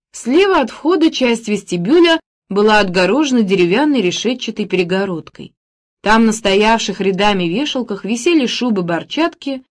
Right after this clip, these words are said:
крытые серым сукном бекеши, полушубки, шинели и пальто. А на самом верху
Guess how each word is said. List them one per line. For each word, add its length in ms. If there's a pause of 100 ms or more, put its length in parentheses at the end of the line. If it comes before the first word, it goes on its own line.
(260)
крытые 520
серым 360
сукном 600
бекеши, 600 (200)
полушубки, 720
шинели 540
и 160
пальто. 500 (420)
А 120
на 100
самом 380
верху 420